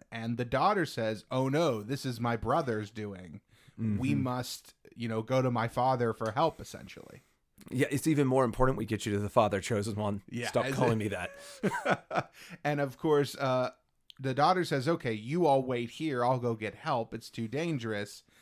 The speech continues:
Speaker 1: And Anakin tells Obi-Wan and Ahsoka to return to the ship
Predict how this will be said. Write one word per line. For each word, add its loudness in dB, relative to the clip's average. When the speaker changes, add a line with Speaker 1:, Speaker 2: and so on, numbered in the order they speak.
Speaker 1:
And -6
Anakin -2
tells -2
Obi-Wan -2
and -6
Ahsoka -2
to -12
return -6
to -10
the -16
ship -14